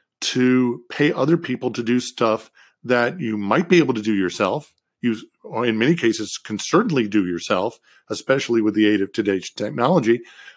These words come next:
But should you be doing it yourself? We talked about that, uh, uh, in a few episodes ago, uh, towards the beginning of the podcast,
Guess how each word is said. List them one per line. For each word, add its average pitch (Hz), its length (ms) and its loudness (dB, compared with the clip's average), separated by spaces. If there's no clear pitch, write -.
But 147 360 2
should 175 480 4
you 131 140 4
be 98 160 0
doing 90 300 0
it - 160 -10
yourself? 101 460 0
We 139 80 -4
talked 208 240 2
about 143 240 2
that, 120 160 4
uh, 127 380 -2
uh, - 20 -4
in 135 140 -4
a 120 40 -6
few 139 200 4
episodes 110 480 0
ago, 120 520 4
uh, 107 180 2
towards 135 240 -2
the 110 60 -6
beginning 131 380 0
of 120 60 -2
the 110 80 -4
podcast, 95 600 -4